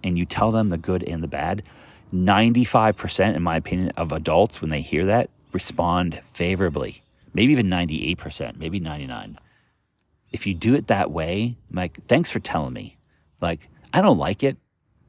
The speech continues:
and I'm upset about it, but at least you told me, so I can get by it." You know, I'm, I'm complaining about it, and I'm whining about it now 'cause I don't like it.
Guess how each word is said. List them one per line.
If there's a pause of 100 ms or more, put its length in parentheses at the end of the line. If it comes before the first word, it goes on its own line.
and
I'm
upset
about
it, (200)
but
at
least
you
told
me, (380)
so
I
can
get
by
it." (180)
You
know,
I'm,
I'm
complaining
about
it, (180)
and
I'm
whining
about
it
now (220)
'cause
I
don't
like
it.